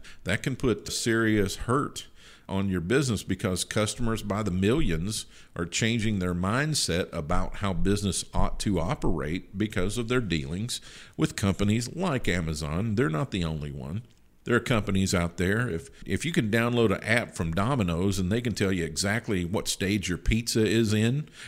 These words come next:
and exactly where your pizza is en route to your house and what time your pizza is gonna be there and the name of the person delivering your pizza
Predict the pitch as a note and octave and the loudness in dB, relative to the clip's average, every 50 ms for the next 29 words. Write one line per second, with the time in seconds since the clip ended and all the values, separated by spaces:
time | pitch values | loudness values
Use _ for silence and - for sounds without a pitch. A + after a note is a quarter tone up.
0 | - F#2+ F#2 F#2+ F#2 E2+ E2+ G2+ G#2+ A2+ A2 - A2+ G2+ G2 F#2+ A2 A2+ G#2+ G2+ | -4 -2 -2 0 0 -2 0 0 0 0 0 2 2 2 2 4 4 4 4 2
1 | G#2 - - A2 G#2+ F#2+ - - G2 - F#2 F#2+ G2 G#2 A#2 C3+ D3 D3 B2 - | 2 2 2 2 2 2 2 0 -2 -2 0 2 4 4 4 4 2 0 -4 -4
2 | - G2 F#2+ F#2 E2+ D#2 D#2 E2+ G#2 A#2+ - - - - G#2+ F#2 F2 F2 D#2+ - | -2 -2 0 0 -2 -4 -4 -4 -4 -6 -6 -8 -6 -4 -2 -2 -2 -2 -2 -2
3 | F#2 F2 F2+ A2 C3+ C#3+ - - - D#2+ D#2 G2 G#2 - - - F#2+ G2 G#2 G#2 | -4 -4 -2 -2 -4 -4 -4 -6 -6 -4 -4 -4 -4 -2 -2 -2 0 0 0 0
4 | G2+ F#2+ F#2 - - A2+ A2 G#2+ - A2 F#2 E2 A2 F#2+ E2+ C#2+ D#2 G2+ G#2 A2+ | 0 -2 -2 -2 -2 -4 -2 -2 -2 -4 -2 -2 -2 -2 -2 -2 0 0 0 0
5 | G#2 G2+ G#2+ A#2 B2+ C3+ B2 F2 E2+ D#2+ E2+ G#2 A2+ A#2 A2 F#2 F#2 - - A2 | 0 2 2 2 2 2 0 0 -2 -2 -2 0 0 0 0 -2 -2 -2 0 0
6 | A#2 A2 - G#2 F2 E2+ E2 F2 G#2 A#2 A2+ A#2+ A#2+ A#2 A#2 A2+ A2+ A#2 A#2+ B2 | 0 0 -2 -4 -4 -2 -2 0 0 0 0 0 -2 -2 0 -2 -2 0 0 0
7 | B2+ A#2+ - B2+ C3+ D3 | 0 0 0 0 0 -2